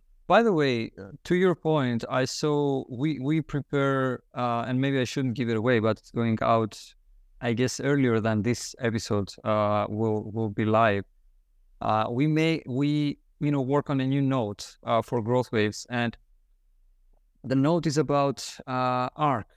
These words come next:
which is, you know, a product, uh, a browser product by the browser company, okay? And one of the use cases we saw there from a person,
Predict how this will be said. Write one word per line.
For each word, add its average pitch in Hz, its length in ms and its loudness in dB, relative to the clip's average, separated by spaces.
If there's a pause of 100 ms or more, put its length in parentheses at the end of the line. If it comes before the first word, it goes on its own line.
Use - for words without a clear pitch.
(160)
which 127 200 -6
is, 123 500 -4
you 127 120 -2
know, 120 320 -2
a - 60 -10
product, 127 920 -2
uh, 113 640 -2
a 117 80 -6
browser 131 480 2
product 117 520 -4
by 120 320 -2
the 110 100 -4
browser 131 420 2
company, 113 480 -8 (160)
okay? 113 320 -6 (540)
And 123 160 -2
one 165 160 4
of 202 100 0
the 180 80 2
use 151 220 0
cases 139 340 -2
we 123 100 0
saw 180 320 0
there 120 480 -2 (120)
from 120 240 -2
a 123 60 -4
person, 135 500 -4